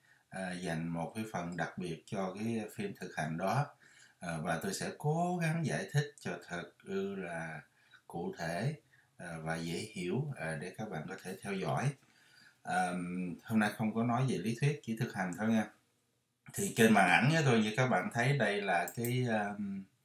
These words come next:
à, R, phải không? Tức là cái giao diện của phần mềm R.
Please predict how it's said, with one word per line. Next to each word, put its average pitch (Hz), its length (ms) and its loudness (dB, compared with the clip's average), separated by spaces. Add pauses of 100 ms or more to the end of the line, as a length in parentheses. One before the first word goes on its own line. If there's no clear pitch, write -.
(460)
à, 87 220 -2 (200)
R, 107 40 10 (460)
phải 98 160 8
không? 123 220 10 (120)
Tức 117 200 -4
là 98 160 2
cái 104 200 0
giao 98 220 2
diện 87 340 -6
của 92 420 -4
phần 90 380 -8
mềm 92 220 -2
R. - 20 0